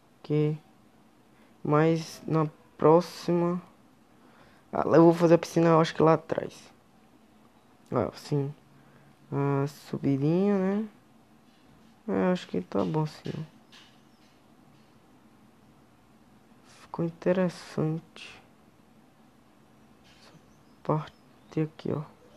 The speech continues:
Ah, e aqui eu devo, eu vou fazer, tipo, umas, umas estruturas, assim, né? É, eu acho que foi bom, assim.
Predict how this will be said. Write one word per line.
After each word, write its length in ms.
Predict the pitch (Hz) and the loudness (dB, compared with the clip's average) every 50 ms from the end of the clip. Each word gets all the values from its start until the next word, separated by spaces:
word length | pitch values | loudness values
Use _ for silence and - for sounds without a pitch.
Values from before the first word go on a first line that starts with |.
| - - - - - - - - - - - - - - | -20 -20 -20 -20 -20 -20 -20 -20 -20 -20 -20 -20 -2 4
Ah, 240 | - 170 165 156 | 8 10 10 12
e 60 | 151 160 | 12 10
aqui 280 | 160 160 - - 170 | 8 6 6 6 8
eu 120 | 175 175 170 | 10 10 10
devo, 560 | 165 170 170 170 170 175 175 175 170 156 - 104 | 8 6 6 6 4 4 4 6 6 6 6 6
eu 80 | 151 | 4
vou 120 | 156 156 160 | 4 4 0
fazer, 420 | 156 - 160 151 156 160 160 160 | 2 2 2 2 4 2 2 0
tipo, 280 | 156 - 160 - - 180 | 0 -4 -8 -4 0 2
umas, 460 | 190 196 190 180 175 - - - - - _ - _ - - - - - - - - - - - - - - | 2 4 2 2 0 -2 -8 -18 -20 -20 _ -20 _ -20 -20 -20 -20 -20 -20 -20 -20 -20 -20 -20 -20 -16 -8
umas 760 | 156 156 156 156 156 156 151 147 147 151 - - - - - | -6 -2 0 0 2 2 2 0 -2 -4 -8 -16 -20 -16 -14
estruturas, 1500 | - 156 - - - - - - 160 165 151 - - _ - - 175 180 202 208 196 156 113 82 143 156 - - - - - | -12 -12 -12 -14 -16 -10 -6 -2 0 0 -2 -2 -6 _ -4 -2 2 4 4 4 4 4 2 0 0 -2 -8 -14 -14 -10 -8
assim, 440 | - 151 160 - - - - 147 147 | -8 -8 -8 -10 -14 -10 -6 -4 -4
né? 240 | 156 156 156 165 170 165 - - _ - _ _ _ - _ _ _ _ _ _ _ _ _ _ _ _ _ - _ _ _ _ _ - - _ _ _ _ _ _ _ _ _ - - _ - _ - | -4 -4 -4 -6 -8 -12 -16 -20 _ -20 _ _ _ -20 _ _ _ _ _ _ _ _ _ _ _ _ _ -20 _ _ _ _ _ -20 -20 _ _ _ _ _ _ _ _ _ -20 -20 _ -16 _ -6
É, 440 | 180 180 180 180 180 175 175 175 | -4 -2 0 2 2 2 4 2
eu 80 | 175 175 | 2 2
acho 120 | 180 - | 0 -2
que 80 | - - | -8 -6
foi 120 | - 202 | -6 -4
bom, 240 | 196 185 180 175 170 | -2 0 0 0 0
assim. 360 | 170 170 - - 165 165 170 | 0 -4 -6 -6 -6 -6 -6